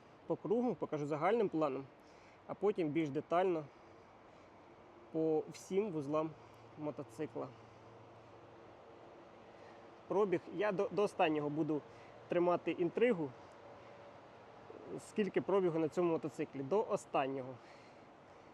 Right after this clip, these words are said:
Мені просто цікаво, чи дізнаєтесь ви, скільки тут пробігу на цьому мотоциклі, як він виглядає. Поїхали по детальному стану. Дивіться,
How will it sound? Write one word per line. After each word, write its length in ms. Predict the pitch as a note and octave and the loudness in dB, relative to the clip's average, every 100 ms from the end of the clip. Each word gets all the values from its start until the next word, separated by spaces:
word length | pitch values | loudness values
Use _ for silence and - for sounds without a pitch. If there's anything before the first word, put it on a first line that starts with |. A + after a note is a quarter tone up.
| - | -10
Мені 160 | D#3+ D#3 | -4 -2
просто 260 | E3 - C#3+ | -2 -6 -10
цікаво, 440 | - F3+ D#3+ D3 A#2+ - - | -2 2 2 2 -4 -20 -12
чи 120 | D3+ | -10
дізнаєтесь 600 | C#3 C#3+ - G3+ A3+ D3 | -6 -6 0 0 0 -2
ви, 100 | C#3+ | -6
скільки 320 | - G#3+ F3+ | -6 -6 -4
тут 160 | D#3 D#3 | -4 -6
пробігу 400 | - D#3+ C3+ C#3 | -2 -2 -2 -6
на 100 | C#3+ | -6
цьому 220 | F#3 E3+ | -2 -2
мотоциклі, 440 | C#3 B2+ D3 - A#2+ - - - - - - | -2 -6 -12 -12 -14 -16 -20 -20 -20 -20 -8
як 220 | C#3+ D#3+ | -4 -2
він 80 | D3+ | -2
виглядає. 500 | C#3+ C3+ C3+ C3 C3 A2+ - - - - - - - - - - - - - - - - - | -4 -2 -2 -4 -6 -10 -18 -20 -20 -20 -20 -20 -20 -20 -20 -20 -20 -20 -20 -20 -20 -14 0
Поїхали 580 | F3+ F3 A#3 F#3+ E3+ D3+ - | 0 2 0 2 2 0 -2
по 300 | E3+ F#3 E3+ | 0 2 0
детальному 680 | D3 D3 E3 D#3+ D#3+ D#3 | -2 -4 -2 0 0 -2
стану. 360 | C3+ - C#3 C3+ | -4 -6 -6 -4
Дивіться, 340 | C3 C#3+ C#3+ | -4 -6 -8